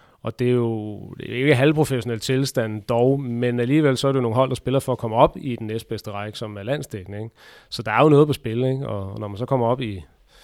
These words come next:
i første division, som er landsdækkende, så, øh, kan der jo potentielt være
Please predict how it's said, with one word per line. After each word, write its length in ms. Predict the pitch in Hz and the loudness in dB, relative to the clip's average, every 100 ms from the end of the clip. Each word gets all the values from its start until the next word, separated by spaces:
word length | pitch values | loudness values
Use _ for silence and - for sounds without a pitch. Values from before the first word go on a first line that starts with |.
| - - - | -20 -20 -8
i 60 | |
første 220 | - 160 | 4 4
division, 300 | 160 117 120 | 6 2 0
som 100 | 104 | -2
er 40 | 104 | 0
landsdækkende, 520 | 139 143 117 95 101 | 0 0 -8 -8 -8
så, 120 | - | -6
øh, 460 | 120 131 120 98 95 | -4 -2 -2 -6 -10
kan 140 | - 104 | -10 -10
der 40 | |
jo 100 | 98 | -10
potentielt 520 | 95 107 101 107 110 110 | -12 -12 -10 -10 -8 -6
være 280 | 101 95 | -8 -8